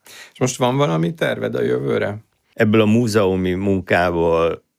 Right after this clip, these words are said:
Speaker 2: ö, kialakultak más galériás munkák, tehát ilyen kommunikációs tanácsadó vagyok egyre több helyen, azt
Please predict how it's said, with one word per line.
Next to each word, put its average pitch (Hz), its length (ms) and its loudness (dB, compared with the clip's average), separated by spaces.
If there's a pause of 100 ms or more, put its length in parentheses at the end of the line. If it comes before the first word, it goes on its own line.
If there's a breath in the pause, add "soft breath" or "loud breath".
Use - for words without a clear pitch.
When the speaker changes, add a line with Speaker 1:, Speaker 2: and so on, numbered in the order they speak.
(140)
Speaker 2:
ö, 82 380 -6
kialakultak 76 760 -2
más 92 640 -2
galériás 90 720 2
munkák, 90 560 -6
tehát - 280 -12
ilyen 73 180 -4
kommunikációs 78 800 -6
tanácsadó 78 600 -6
vagyok 73 400 -4 (720 soft breath)
egyre 78 300 0
több 87 260 -4
helyen, 85 340 -2
azt - 220 -10